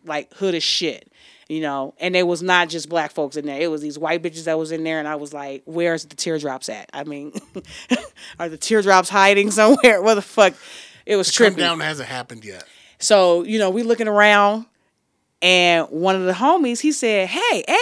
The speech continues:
Speaker 1: Ash." And I turn and I look, and I'm like, "Oh, shit, I know this dude." Can't remember his name to save my life.
Speaker 2: You're popular
Speaker 1: But
Speaker 2: as
Speaker 1: I know,
Speaker 2: fuck. You're
Speaker 1: but
Speaker 2: very
Speaker 1: I knew,
Speaker 2: popular.
Speaker 1: I knew who he was because he, we, he used to be across the fucking street, next to the gym mill, selling tickets to the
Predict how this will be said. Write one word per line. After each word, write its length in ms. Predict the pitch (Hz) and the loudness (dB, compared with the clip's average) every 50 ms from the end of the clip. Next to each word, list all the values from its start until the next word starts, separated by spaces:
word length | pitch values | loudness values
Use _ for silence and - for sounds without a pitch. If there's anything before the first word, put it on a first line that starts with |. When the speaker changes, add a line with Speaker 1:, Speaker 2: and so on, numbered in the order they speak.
| 508 427 | 0 0
Speaker 1:
Ash." 240 | 220 170 143 156 - - - | -2 -4 -4 -8 -10 -8 -8
And 100 | 180 180 | -6 -4
I 80 | 196 | -6
turn 240 | 202 - - 226 202 | -6 -4 -6 -6 -4
and 100 | 190 185 | -4 -2
I 120 | 185 185 | -2 -2
look, 320 | 180 180 226 302 294 240 - | 0 2 4 4 4 4 2
and 100 | 190 208 | -2 -6
I'm 80 | 220 | -4
like, 140 | 214 202 175 - | -2 -2 2 4
"Oh, 160 | 294 370 403 | 4 4 4
shit, 400 | 381 - - 508 508 453 320 - _ | 4 0 2 2 2 0 0 -2 _
I 100 | - 427 440 | -2 -2 2
know 280 | 466 494 508 539 494 | 6 6 6 6 6
this 120 | 440 403 - | 2 0 -2
dude." 440 | - 330 294 269 240 202 160 139 - _ - - - - - - - _ _ _ - | -2 -2 -2 -2 -2 -2 -6 -8 -10 _ -20 -20 -20 -20 -20 -20 -20 _ _ _ -20
Can't 200 | - - 127 - | -20 -20 -20 -20
remember 300 | - 123 123 123 123 120 | -20 -20 -20 -20 -20 -20
his 100 | 123 127 | -20 -20
name 240 | 127 131 127 123 | -20 -20 -20 -20
to 80 | 262 - | -20 -20
save 160 | - - - | -20 -20 -20
my 80 | - - | -20 -20
life. 240 | - - - - - _ _ - - | -20 -20 -20 -20 -20 _ _ -20 -18
Speaker 2:
You're 80 | 190 | -8
popular 320 | - 202 202 - 214 180 165 | -4 0 4 4 4 4 4
Speaker 1:
But 40 | 151 | 2
Speaker 2:
as 60 | 180 | -2
Speaker 1:
I 40 | 190 190 | -2 -2
know, 80 | 185 143 | -2 -2
Speaker 2:
fuck. 200 | 123 - - - | -2 -4 -6 -12
You're 140 | 156 165 160 | -14 -6 -2
Speaker 1:
but 140 | 156 220 202 | 0 0 2
Speaker 2:
very 60 | - 208 | 4 6
Speaker 1:
I 80 | 233 | 6
knew, 240 | 233 247 285 392 440 | 6 6 6 6 6
Speaker 2:
popular. 80 | - - | 4 2
Speaker 1:
I 80 | 196 202 | 0 0
knew 220 | 208 214 226 240 | 2 2 2 2
who 100 | 214 262 | 2 2
he 120 | 254 254 | 0 0
was 420 | 254 233 269 294 359 370 269 165 - | 0 2 2 4 4 4 2 0 -2
because 180 | 196 165 185 | -6 -10 -8
he, 160 | - 208 247 226 | -6 -4 -6 -6
we, 240 | 165 135 170 185 185 | -6 -6 -8 -8 -8
he 280 | - - - 147 185 214 | -10 -14 -12 -8 -8 -6
used 240 | 196 190 196 180 - | -6 -6 -6 -6 -6
to 80 | 185 | -6
be 320 | 165 175 175 170 170 180 - _ _ _ _ _ _ _ _ _ _ _ | -4 -2 -2 -2 -4 -6 -10 _ _ _ _ _ _ _ _ _ _ _
across 460 | 139 131 - - 143 135 131 - - | -18 -16 -14 -12 -12 -10 -10 -10 -12
the 80 | - 196 | -12 -8
fucking 340 | - 220 220 220 220 254 | -6 -6 -6 -4 -6 -8
street, 560 | 233 - - - 220 214 208 208 208 226 226 - | -8 -10 -8 -8 -6 -6 -6 -6 -6 -8 -10 -10
next 320 | 147 156 156 165 175 - | -8 -6 -6 -6 -6 -6
to 80 | - 240 | -6 -6
the 80 | 247 | -6
gym 300 | 208 202 208 202 190 190 | -6 -6 -8 -8 -8 -8
mill, 240 | 180 175 180 180 185 | -8 -8 -8 -8 -8
selling 340 | - - - 160 165 185 220 | -6 -6 -6 -6 -8 -8 -10
tickets 340 | - - 220 208 - 202 - | -10 -8 -10 -8 -10 -10 -10
to 80 | - 202 | -6 -4
the 200 | 226 233 208 | -4 -4 -4